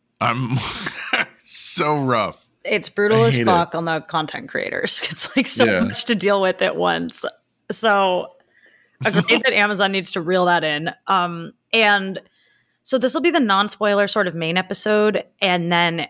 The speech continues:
Speaker 2: if you guys want those book spoilers, we're gonna be doing the Dark Friends Social. So we'll have a bonus book spoiler episode, and I'm gonna be working with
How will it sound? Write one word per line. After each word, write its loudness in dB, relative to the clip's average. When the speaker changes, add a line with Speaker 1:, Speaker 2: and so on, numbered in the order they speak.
Speaker 2:
if -4
you -8
guys 0
want -2
those -6
book -2
spoilers, -2
we're 0
gonna -4
be -4
doing -2
the -4
Dark 0
Friends -4
Social. -4
So -2
we'll -2
have 0
a -2
bonus -2
book -4
spoiler -2
episode, -4
and -4
I'm -6
gonna -6
be -4
working -4
with -6